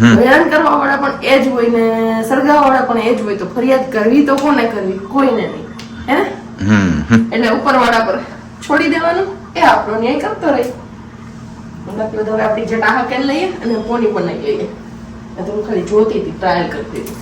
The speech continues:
Speaker 1: ઓકે.
Speaker 2: હમ.
Speaker 1: ને બેન બાજી સૂતા છે. ચા પાણી નાસ્તો પીને ક્યાં હોય ગઈ? લે બોલો. આપણે એમની પાસે જઈ, જઈએ ત્યાં તો એ ભાગી જાય છે. કહીને આવી, આવી, આવી, આવી, આવી, આવી.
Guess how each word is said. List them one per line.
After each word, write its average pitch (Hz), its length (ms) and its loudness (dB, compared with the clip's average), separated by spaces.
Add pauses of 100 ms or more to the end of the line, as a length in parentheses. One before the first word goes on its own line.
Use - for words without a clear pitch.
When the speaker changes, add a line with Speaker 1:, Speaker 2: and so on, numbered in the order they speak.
(120)
Speaker 1:
ઓકે. 113 680 6 (760)
Speaker 2:
હમ. 226 140 0
Speaker 1:
ને - 80 6
બેન - 280 8
બાજી 131 340 6
સૂતા - 360 4
છે. - 380 -6
ચા 156 240 2
પાણી 160 220 6
નાસ્તો 156 380 4
પીને 160 300 4
ક્યાં 90 180 6
હોય - 120 2
ગઈ? - 200 2
લે 98 160 4
બોલો. 98 320 4 (800)
આપણે - 240 4
એમની 151 300 4
પાસે 135 300 2
જઈ, 135 220 4 (600)
જઈએ 151 320 4
ત્યાં 139 260 6
તો 139 80 4
એ 127 160 4
ભાગી 135 280 0
જાય 98 140 -2
છે. - 240 -8
કહીને 135 240 2
આવી, 139 120 2
આવી, 104 340 0
આવી, 104 200 2
આવી, 104 100 2
આવી, 90 420 -2
આવી. 87 100 -2